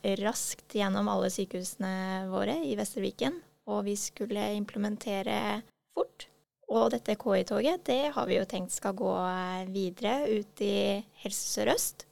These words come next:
og vi skal hjelpe de andre sykehusene med å ta i bruk,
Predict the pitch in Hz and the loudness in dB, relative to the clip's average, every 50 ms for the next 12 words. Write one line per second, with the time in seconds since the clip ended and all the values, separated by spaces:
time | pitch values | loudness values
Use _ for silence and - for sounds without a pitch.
0 | _ _ - 277 233 226 233 - 233 220 214 208 190 190 - - - - 202 196 | _ _ -6 0 0 0 0 2 2 2 4 2 2 0 -4 -10 -8 -4 -2 0
1 | 196 190 190 196 190 190 190 196 208 - - _ _ _ _ - 214 208 196 185 | 0 0 -2 -2 -4 -6 -6 -8 -10 -12 -14 _ _ _ _ -6 -4 -2 -2 -2
2 | 185 185 196 190 190 185 - - 196 - - 185 185 - - - 196 196 190 190 | -2 -2 -4 -4 -4 -4 -4 -4 -6 -6 -4 -4 -4 -4 -4 -4 -4 -4 -2 -4
3 | 190 190 190 - 202 190 190 190 190 190 - - - - 196 190 185 185 185 185 | -4 -6 -6 -6 -6 -4 -4 -4 -4 -6 -8 -10 -6 -4 -2 0 0 0 0 -2
4 | 185 - - 202 196 190 - | -2 -2 -2 -2 -2 -2 -6